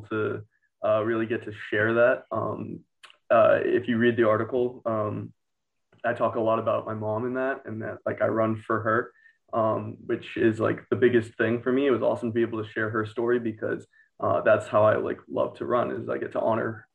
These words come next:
I got to honor her by telling her story. And so being able to get that out there is, uh, was really a great and awesome experience, uh, and something I truly, like, truly enjoyed doing.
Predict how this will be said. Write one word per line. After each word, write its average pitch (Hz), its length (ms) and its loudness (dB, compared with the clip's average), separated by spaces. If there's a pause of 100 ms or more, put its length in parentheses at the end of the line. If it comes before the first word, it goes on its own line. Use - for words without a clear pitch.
I 113 60 0
got 117 120 2
to 123 60 2
honor 113 300 2
her 110 200 0
by 113 140 0
telling 113 280 -4
her 113 100 -8
story. 120 420 0
And 107 160 -4
so 113 120 -2
being 117 240 2
able 117 280 2
to 110 320 -4
get 117 160 -2
that 107 160 2
out 120 180 2
there 113 220 -4
is, 110 220 -12 (440)
uh, - 200 0
was 117 160 -4
really 120 240 4
a 110 40 -2
great 107 300 -2
and 101 100 -10
awesome 107 280 -8
experience, 113 720 -6
uh, - 220 -6 (100)
and 110 100 -6
something 120 260 4
I 113 60 4
truly, 117 320 2
like, 107 280 -2
truly 117 240 0
enjoyed 110 420 -4
doing. 110 360 -6